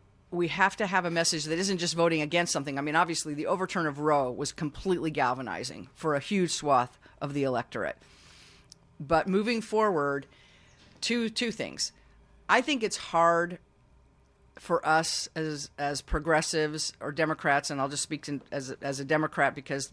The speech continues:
we're talking politics, and these are the two parties that dominate everything.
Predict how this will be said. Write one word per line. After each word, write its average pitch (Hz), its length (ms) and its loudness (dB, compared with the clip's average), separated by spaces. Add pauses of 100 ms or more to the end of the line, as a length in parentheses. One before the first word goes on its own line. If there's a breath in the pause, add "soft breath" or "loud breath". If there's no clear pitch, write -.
(140)
we're 135 80 -10
talking 139 320 -2
politics, 143 580 0
and 131 240 -4
these 139 180 -8
are 147 80 -2
the 139 80 -4
two 165 200 -2
parties 151 420 2
that 135 140 -4
dominate 143 420 4
everything. 127 460 -6